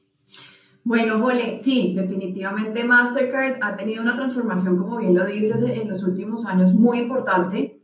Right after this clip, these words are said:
Creo que ha dejado de ser una empresa de simplemente tarjetas de crédito para, eh, transformarse en una empresa de tecnología. Y adicionalmente, yo creo que lo que más me gusta de Mastercard es que todo funciona bajo un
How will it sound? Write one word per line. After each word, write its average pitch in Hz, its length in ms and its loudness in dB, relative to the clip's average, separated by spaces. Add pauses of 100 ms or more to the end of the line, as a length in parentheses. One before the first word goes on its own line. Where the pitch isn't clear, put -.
Creo 185 220 4
que 185 80 4
ha 185 240 4
dejado 196 280 4
de 214 60 2
ser 185 140 0
una 185 160 6
empresa 208 720 0 (380)
de 208 420 2
simplemente 208 480 -2
tarjetas 190 580 0
de 214 100 -2
crédito 185 360 0
para, 214 520 -4
eh, 185 260 -4
transformarse 185 680 0
en 208 60 -10
una 214 100 2
empresa 220 300 -4
de 226 60 -6
tecnología. 196 800 -4 (560)
Y 254 80 2
adicionalmente, 247 1160 4
yo 240 120 2
creo 226 240 -2
que 254 180 2
lo 247 160 6
que 226 120 0
más 214 420 0
me 247 180 0
gusta 254 480 -2
de 226 80 -2
Mastercard 214 680 -2
es 196 180 -10
que 220 100 -2
todo 233 380 2
funciona 208 520 -6
bajo 226 420 0
un 185 340 -2